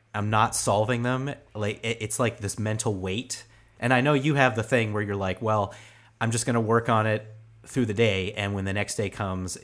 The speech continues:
you know, I either get it or I don't." And that's fine, since you only have one that you didn't even get the first part, but I've got several now that I haven't even looked at. And so it's, it's so hard to even know, like, what, which one do I even work on at this point?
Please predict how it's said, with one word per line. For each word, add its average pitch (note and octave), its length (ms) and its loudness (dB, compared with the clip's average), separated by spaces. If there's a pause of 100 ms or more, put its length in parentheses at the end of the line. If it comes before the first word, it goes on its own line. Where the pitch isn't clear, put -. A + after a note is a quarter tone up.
(140)
you G#2+ 80 -6
know, F#2 160 -6
I G#2 140 -4
either G2+ 200 -2
get G2+ 240 0
it G#2+ 180 -2
or G2 140 -4
I F#2 80 -2
don't." A2 340 -2 (520)
And G#2+ 500 2 (480)
that's F3+ 200 6
fine, B2 580 4 (180)
since C3 240 0
you D3+ 140 4
only C3+ 160 4
have B2 180 4
one A2 640 4 (640)
that A#2 160 0
you G#2+ 260 -4
didn't B2 200 0
even A2+ 140 0
get G#2 140 -2
the G2+ 60 -10
first C3 280 2
part, F2+ 200 -2
but A#2+ 80 4
I've C3+ 100 6
got B2+ 160 2
several A2 540 4
now F#2 340 0
that G2 160 -2
I G2 60 2
haven't G#2+ 340 2
even F#2+ 320 -4
looked G#2 460 -2
at. G2 320 -8
And G2+ 180 -4
so A2 400 4
it's, A#2 300 -2 (500)
it's C3+ 180 2
so G#3 200 6
hard E3 300 8
to D3+ 40 0
even B2+ 240 2
know, C3+ 140 4
like, B2 160 2
what, D3 320 0
which D#3 180 -2
one G#3+ 160 -2
do E3 120 2
I B2+ 80 6
even A#2 360 -2
work F3 260 0
on G2+ 140 0
at F2 140 -6
this G2 120 -4
point? - 480 -8